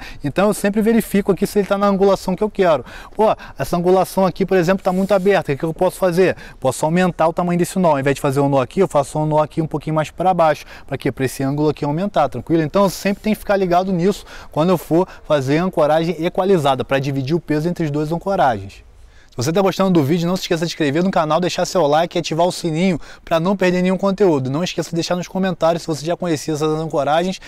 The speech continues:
se tem alguma que eu esqueci, uma que é boa, que você usa. A gente vai sempre trocando ideia, isso é muito importante pro canal, pro meu aprendizado e pro aprendizado também de várias pessoas, tranquilo? Pra finalizar aqui, ainda vou fazer aqui uma ancoragem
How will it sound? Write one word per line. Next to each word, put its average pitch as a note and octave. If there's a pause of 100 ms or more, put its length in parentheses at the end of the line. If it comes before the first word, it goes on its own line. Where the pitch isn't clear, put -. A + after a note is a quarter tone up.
(160)
se -
tem G3+
alguma F#3+
que F#3+
eu -
esqueci, F3+
uma E3+
que F3+
é D3+
boa, D3
que -
você D#3
usa. D#3 (340)
A -
gente -
vai G3
sempre -
trocando G3+
ideia, E3+
isso F3
é -
muito E3+
importante E3
pro E3+
canal, D#3+ (200)
pro D3+
meu D#3+
aprendizado F#3 (180)
e -
pro F#3+
aprendizado F3
também F3
de E3+
várias D#3+
pessoas, B2
tranquilo? B2 (180)
Pra G3
finalizar G3
aqui, A3
ainda D3+
vou F#3
fazer F3+
aqui E3+
uma F#3
ancoragem E3+